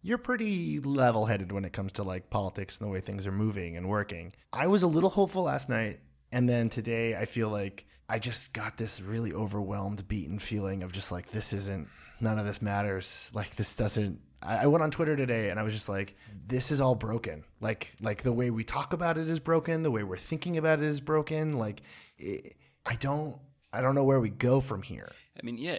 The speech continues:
Speaker 2: it's, it's this particular problem as well, which is that, <sighs> I don't know what the best way to put it is. Um, there's a specific problem in that it's not a mandate for anything. And even though broadly people are, voters particularly, are in favor of progressive ideals,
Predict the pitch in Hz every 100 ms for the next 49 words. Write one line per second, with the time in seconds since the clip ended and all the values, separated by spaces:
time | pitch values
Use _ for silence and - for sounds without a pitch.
0 | - 73 - - 98 - 127 - 120 -
1 | 143 120 107 110 104 90 80 90 104 78
2 | - 85 - 104 92 - 90 85 - _
3 | _ _ _ _ - - - - 107 104
4 | 110 95 - - 85 - 90 85 85 -
5 | - _ - 110 104 101 101 _ _ _
6 | - 131 120 127 - 147 170 117 107 92
7 | 78 87 85 95 101 90 92 87 85 87
8 | - - - 90 80 64 - - 52 _
9 | _ _ - 92 - 123 135 117 107 98
10 | 90 82 - _ - 104 143 117 82 78
11 | - 92 95 85 - - 85 78 - -
12 | 95 107 - 73 - 95 - 80 - 76
13 | - - 95 - - 110 117 120 107 -
14 | 95 - - 95 92 104 90 76 - 80
15 | 71 85